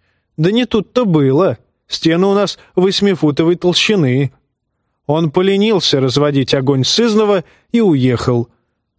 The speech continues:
Настоящие серые волки пришли потом и сожрали овец, которых Мантикор нам оставил. Овчины нам удалось сохранить, но ведь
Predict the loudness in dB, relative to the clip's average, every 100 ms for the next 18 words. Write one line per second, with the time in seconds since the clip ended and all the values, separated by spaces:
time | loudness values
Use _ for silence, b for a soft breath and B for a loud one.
0 | _ _ -4 -2 -2 -2 0 0 0 0
1 | 0 0 0 0 0 0 0 0 0 -2
2 | -4 -4 -2 -2 0 0 -2 0 0 0
3 | -2 -4 b -4 0 0 0 0 0 0
4 | 0 0 0 -2 -4 -2 -2 0 0 0
5 | -2 -2 -2 0 0 0 -2 -2 -2 -2
6 | -2 -8 _ _ _ _ _ _ _ _
7 | -6 -6 -4 -2 0 0 0 0 0 0
8 | 2 0 0 -2 -2 -2 -2 0 0 0
9 | 0 -2 -2 0 0 -2